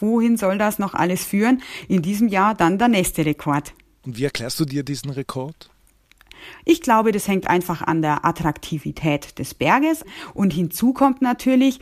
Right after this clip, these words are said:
Speaker 1: im vergangenen Jahr gab's keine Expeditionen und China hat in diesem Jahr nur einer chinesischen, äh, Expedition überhaupt die Erlaubnis für die Besteigung des Berges erteilt.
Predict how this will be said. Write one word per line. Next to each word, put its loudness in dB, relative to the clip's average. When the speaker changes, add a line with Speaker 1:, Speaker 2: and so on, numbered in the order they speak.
Speaker 1:
im 0
vergangenen 4
Jahr 2
gab's 0
keine 4
Expeditionen 2
und -2
China 4
hat 2
in 2
diesem 4
Jahr 4
nur 4
einer 4
chinesischen, 2
äh, 0
Expedition 0
überhaupt 2
die 4
Erlaubnis 2
für 0
die -2
Besteigung 0
des -4
Berges 0
erteilt. -2